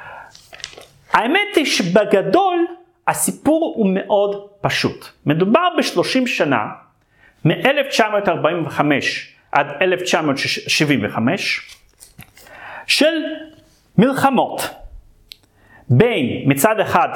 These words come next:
כוחות קומוניסטים, אה, שמנסים להשתלט על השטח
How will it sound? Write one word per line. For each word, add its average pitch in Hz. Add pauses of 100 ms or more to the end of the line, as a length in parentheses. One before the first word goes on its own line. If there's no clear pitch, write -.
כוחות 220
קומוניסטים, 196 (720)
אה, 151
שמנסים 185
להשתלט 196 (580)
על 151
השטח -